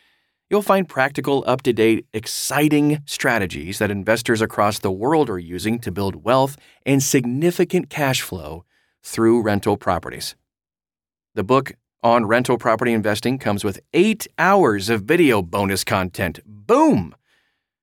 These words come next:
And even an audiobook version, of course, and numerous interviews with expert investors. All right, the next one. The book on investing in real estate with no and low money down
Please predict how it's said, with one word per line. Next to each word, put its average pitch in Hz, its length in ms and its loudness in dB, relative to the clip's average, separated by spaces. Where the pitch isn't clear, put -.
And 170 180 4
even 196 160 4
an 208 100 2
audiobook 196 560 4
version, 151 300 2
of 180 120 0
course, 110 340 0
and 117 240 4
numerous 175 400 4
interviews 123 600 2
with 120 220 -2
expert 110 440 0
investors. 90 720 -6
All 82 160 -2
right, 127 320 -2
the 101 60 -6
next 143 180 0
one. 196 220 0
The 120 120 0
book 165 300 0
on 147 120 4
investing 147 520 2
in 143 100 2
real 127 220 4
estate 127 320 0
with 110 160 -2
no 123 400 2
and 131 300 2
low 135 680 4
money 110 360 2
down 95 440 -2